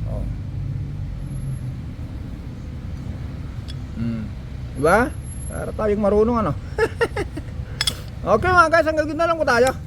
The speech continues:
Ah, ah, base ng, ano yan, base ng oil filter ng, ano, ng, ah, Avanza ito po.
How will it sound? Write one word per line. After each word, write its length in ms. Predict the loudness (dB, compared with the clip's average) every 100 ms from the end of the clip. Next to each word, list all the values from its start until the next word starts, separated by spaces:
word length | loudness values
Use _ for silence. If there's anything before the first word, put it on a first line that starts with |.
| -8 -6 -6 -6 -8 -4
Ah, 320 | 2 4 4 4
ah, 480 | 2 0 0 0 -2 -4 -4 -2 -2 -2 -8 -8 -8 -6 -2 -2 -2 6
base 240 | 8 8 4
ng, 160 | -2
ano 140 | 0 2
yan, 260 | 2 2 2
base 240 | 0 0
ng 320 | -4 -2 -2 0
oil 180 | 0
filter 380 | 2 0 2 0
ng, 120 | 0 0
ano, 120 | 0
ng, 240 | 0 0 0 -2 -2 -4 -6 -6 -8 -8 -8 -8 -8 -6 0
ah, 880 | 2 2 2 0 -2 -2 -2 -2 -2 -2 0
Avanza 480 | 4 6 6 4 2
ito 160 | 2 2
po. 160 | 2